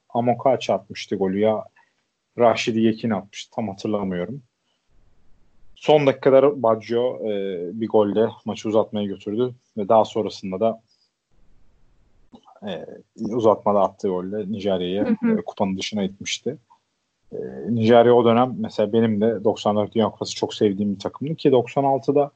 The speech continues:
Speaker 1: sanırım J J Okochalı kadrosuyla olimpiyat şampiyonu olmuşlardı. Amerika'da düzenlenen doksan altı, e, Atlanta Olimpiyatlarında, şampiyon olduklarını hatırlıyorum eğer hafızam beni yanıltmıyorsa.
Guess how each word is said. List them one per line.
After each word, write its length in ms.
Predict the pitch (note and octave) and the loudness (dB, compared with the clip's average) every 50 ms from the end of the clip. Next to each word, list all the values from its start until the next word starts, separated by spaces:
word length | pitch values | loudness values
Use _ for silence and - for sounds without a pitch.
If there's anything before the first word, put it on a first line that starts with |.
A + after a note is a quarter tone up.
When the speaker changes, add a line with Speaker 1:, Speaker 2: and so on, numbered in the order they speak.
| _ _ _ _ _ _ _ _ _ - | _ _ _ _ _ _ _ _ _ -6
Speaker 1:
sanırım 420 | - - A#2 A#2 A#2 B2 B2 A2+ | 0 2 4 4 4 2 2 0
J 160 | G#2+ A#2 A#2+ | 0 0 0
J 140 | A2 A#2 B2 | 2 2 2
Okochalı 420 | A#2 A2+ - B2 A2 - A#2 G#2+ G#2 | 2 2 2 0 0 2 0 0 0
kadrosuyla 580 | - A#2 A2+ A2+ A#2 G#2+ - - - C#3+ B2+ | 0 -2 -2 0 -2 -6 -6 -6 -4 -4 -2
olimpiyat 680 | A#2+ G#2+ F#2+ - - A#2 A2 - - - - - - - - _ | -2 -4 -2 0 0 0 0 -2 -6 -18 -20 -20 -20 -20 -20 _
şampiyonu 500 | - - - G#2+ G#2 G#2 - A#2+ A#2+ A#2+ | -18 -14 -10 -10 -10 -8 -4 -4 -2 -2
olmuşlardı. 680 | A#2 A2 G#2+ F#2+ - - - A#2+ A2+ G#2 F2 F2+ A2+ B2+ - _ _ _ _ _ _ _ _ _ - | -2 -2 -4 -8 -4 0 2 2 2 2 0 -4 -6 -10 -12 _ _ _ _ _ _ _ _ _ -6
Amerika'da 440 | G2+ G2+ G2+ G2 G2 - G#2 G#2 | -4 -4 -4 -4 0 2 2 2
düzenlenen 500 | F#2 F2+ F#2+ G2+ G2 F#2+ F#2+ G2 G2+ G2+ | 2 2 0 0 0 0 -2 -2 -2 0
doksan 260 | G2+ F#2+ - - A2 G#2 | -2 -2 -2 -2 -2 -2
altı, 380 | G2 G2 F#2+ - - G#2 G2+ - _ _ _ - - F#2+ | -2 -2 -2 -4 -6 -6 -6 -8 _ _ _ -18 -14 -12
e, 40 | F2+ | -10
Atlanta 580 | E2+ - - - - - G#2+ G#2 F#2+ - - | -6 -4 -4 -4 -4 -2 -2 -2 -2 -2 -2
Olimpiyatlarında, 840 | G2 F#2+ F#2+ - - - F#2+ _ - F#2+ F2+ F2+ F#2 G2+ A#2+ C#3+ - _ _ _ _ _ _ _ _ _ _ - | -2 -2 -4 -6 -8 -10 -10 _ -6 -6 -4 -4 -4 -4 -6 -6 -10 _ _ _ _ _ _ _ _ _ _ -2
şampiyon 400 | - A#2 G#2+ F#2+ F#2+ - A2+ A2 | 0 0 0 2 2 2 2 2
olduklarını 420 | G#2+ G2+ G2+ - - A2 G2+ G#2 | 2 0 -2 -2 -2 -2 -2 -2
hatırlıyorum 540 | A2+ A2 - - G2+ F#2+ F#2 F2+ F#2+ G2+ G#2 | -6 -8 -6 -4 0 0 2 2 0 0 0
eğer 200 | G2+ G2+ G2 F#2+ | 0 0 0 0
hafızam 500 | F#2+ G2 F#2+ F#2 - - G#2 G2 F#2+ F#2 | 2 0 0 0 -2 -2 -2 -2 -2 -2
beni 160 | F#2 F#2 F#2 | -6 -6 -6
yanıltmıyorsa. 680 | G2 G2 F#2+ G2 _ - F2+ F2 - - - C#3 E3 | -6 -8 -10 -10 _ -8 -8 -8 -8 -8 -6 -6 -6